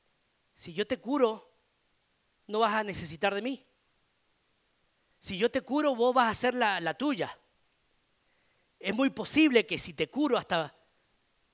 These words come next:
hasta ya no, no me seguís más, porque ahora vas a depender de tus fuerzas". Cuidado, que no estoy diciendo de que si tienen una enfermedad o un impedimento no oren para curarse, ¿no?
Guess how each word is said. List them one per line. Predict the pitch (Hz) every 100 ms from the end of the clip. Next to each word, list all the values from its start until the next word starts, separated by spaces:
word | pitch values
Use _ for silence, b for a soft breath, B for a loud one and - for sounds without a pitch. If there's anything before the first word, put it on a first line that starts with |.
| _ _ -
hasta | 165 - 160
ya | 156 214
no, | 233 233 208
no | 220
me | 220
seguís | 190 202
más, | 220 262
porque | - 175 170 170 147 - _ _ _
ahora | 147 196 269
vas | 220 190
a | 202
depender | 180 170 175 175
de | 170
tus | 151
fuerzas". | - 262 - - - - _ _ _ _ _ _ _ _ _ _ _ _ _ _ _ _ _ _ _ _ b b b b b b b _ _ _ _ _ _
Cuidado, | 180 147 - - _ _
que | 139
no | 160
estoy | 165 240
diciendo | 220 - 196 202
de | 196
que | -
si | - 135
tienen | 143 180 202
una | 196
enfermedad | 208 196 180 165 170 180 180
o |
un | 160 175
impedimento | 185 180 170 175 175 180
no | 160 151
oren | 156 180 170
para | 143 131
curarse, | - 131 139 - 127
¿no? | 147